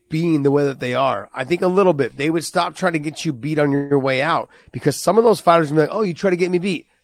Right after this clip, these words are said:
That's even more of a fuck you. I'm going somewhere else." Then would they have to dial it back a little bit in terms of they'd wanna pick and choose who they did that to.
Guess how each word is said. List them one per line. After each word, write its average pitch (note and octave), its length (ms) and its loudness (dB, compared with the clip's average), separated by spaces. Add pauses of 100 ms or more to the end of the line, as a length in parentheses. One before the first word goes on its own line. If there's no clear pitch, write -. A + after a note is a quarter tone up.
(100)
That's E3 160 -6
even A3 200 0
more G3+ 200 2
of F3+ 80 -2
a E3+ 140 -4
fuck B2+ 360 -6
you. A2+ 240 -8
I'm D3+ 140 -6
going F3+ 200 0
somewhere D#3 380 0
else." D3+ 380 -4 (760)
Then A3 200 4
would A3 180 8
they G3 140 4
have F#3+ 180 0
to F3+ 80 -6
dial D#3+ 400 0
it C3 120 -4
back C#3 440 -6
a - 60 -8
little C#3 220 -2
bit C3+ 180 0
in B2+ 100 -6
terms B2 300 -6
of A2+ 160 -8 (240)
they'd B2+ 120 -6
wanna D3+ 220 0
pick F#3+ 280 -4
and E3 80 -4
choose F3 320 -6
who D#3+ 100 -4
they D3 160 0
did C3+ 220 -4
that C3 240 -2
to. G2 280 -12